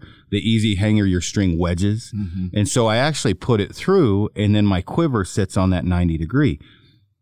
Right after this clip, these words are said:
Speaker 1: Down there, rattling works really well. I was on the, in Oklahoma on the border of, of Texas, hundred seventy inch, and you rattle till you're tired down there. Well, I, and the,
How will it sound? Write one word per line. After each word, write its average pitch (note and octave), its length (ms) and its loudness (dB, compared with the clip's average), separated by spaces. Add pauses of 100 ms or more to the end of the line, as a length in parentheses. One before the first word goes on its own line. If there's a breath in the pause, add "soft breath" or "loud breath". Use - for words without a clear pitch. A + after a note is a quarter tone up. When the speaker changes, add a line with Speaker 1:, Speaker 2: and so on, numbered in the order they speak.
(120)
Speaker 1:
Down A#2 300 2
there, B2 240 4
rattling G#2 460 2
works G2 280 -2
really G#2 220 2
well. F#2+ 300 2
I F2+ 80 0
was F2+ 100 -2
on F#2+ 140 2
the, F#2 180 0
in F#2+ 100 2
Oklahoma G2 580 2
on F#2+ 120 4
the F2+ 80 2
border E2+ 440 -2 (180)
of, F#2+ 320 -2
of F2+ 280 -2
Texas, - 560 -8 (760 soft breath)
hundred A2 340 2
seventy G#2 480 2
inch, G2+ 220 0
and G2+ 100 4
you C#3 160 4
rattle A#2+ 300 2
till G#2 180 -2
you're E2+ 160 0
tired - 540 -8
down C#2 260 -8
there. C#2+ 220 -16 (680 soft breath)
Well, A2 200 0
I, A2+ 100 2 (960)
and G#2+ 200 4
the, G2 80 -2